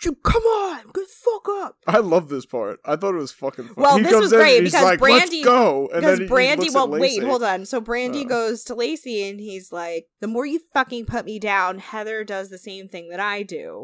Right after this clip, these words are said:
Speaker 1: which I was like, "What?" So then, well, we get to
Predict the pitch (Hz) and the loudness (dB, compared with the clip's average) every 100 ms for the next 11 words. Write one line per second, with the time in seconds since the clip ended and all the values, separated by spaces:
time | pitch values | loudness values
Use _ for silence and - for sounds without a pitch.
0 | 123 156 185 190 175 180 175 160 - _ | -14 -14 -12 -10 -10 -12 -14 -14 -16 _
1 | _ 71 175 180 160 254 349 392 403 403 | _ _ -20 -20 -20 -20 -20 -20 -20 -20
2 | 392 _ _ _ _ _ _ _ _ 226 | -20 _ _ _ _ _ _ _ _ -4
3 | 226 190 180 196 175 185 214 - 135 | -4 -4 -6 -8 -8 -10 -10 -10 -12